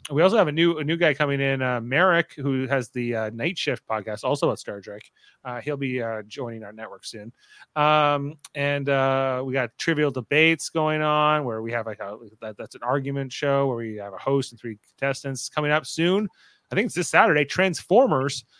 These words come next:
Jody Simpson hosting with, uh, the, they're arguing about the Transformers, the old cartoon mostly, from what I understand. Uh, Eamon Mader talks about music albums, uh, where he, my, he's my son. Uh, and he, uh, you know, he talks to me, he talks to others. We, they listen to an album, they talk about it. Check out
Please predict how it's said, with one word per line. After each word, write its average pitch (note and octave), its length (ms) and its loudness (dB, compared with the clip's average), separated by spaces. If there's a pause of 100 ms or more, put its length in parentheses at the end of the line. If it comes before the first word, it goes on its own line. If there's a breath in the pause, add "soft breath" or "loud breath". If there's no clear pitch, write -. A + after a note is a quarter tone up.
(140 soft breath)
Jody F#3+ 280 2
Simpson F#3+ 400 -2
hosting C3+ 600 -2
with, B2+ 220 -8
uh, B2 260 -2
the, B2 180 -4
they're B2 140 -2
arguing D#3 340 0
about C#3+ 140 -4
the C3+ 80 -20
Transformers, C#3 840 -4
the A#2+ 80 -6
old C#3+ 200 2
cartoon C3 400 -2
mostly, A#2 380 -8
from A2 180 -10
what G#2+ 80 -6
I G#2+ 60 -4
understand. G#2+ 440 -12 (460 soft breath)
Uh, C#3+ 400 2 (100)
Eamon D#3 240 0
Mader D3 360 2
talks C#3 220 0
about C#3 160 -2
music D3+ 360 0
albums, C3+ 640 0
uh, C3 400 -2
where C3 140 -2
he, B2+ 120 -4
my, B2 140 -10
he's B2 260 -12
my B2 120 -6
son. D3+ 360 -4 (340 soft breath)
Uh, D#3 380 4
and D#3 160 0
he, D3+ 300 0
uh, D3 400 4
you D#3+ 160 -6
know, C#3 40 -4
he C3+ 60 -2
talks C3+ 200 -4
to C#3 100 -14
me, D#3 100 -2
he D3+ 80 -4
talks C#3+ 160 -2
to D#3 100 -2
others. C#3+ 400 0
We, A#2+ 120 -8
they A#2+ 120 -8 (100)
listen C#3+ 260 -6
to C#3 60 2
an C#3 100 -2
album, D3 260 0
they C#3+ 120 -6
talk D3 260 0
about B2 280 -4
it. G2 100 -14
Check D3 200 -8
out B2+ 160 -2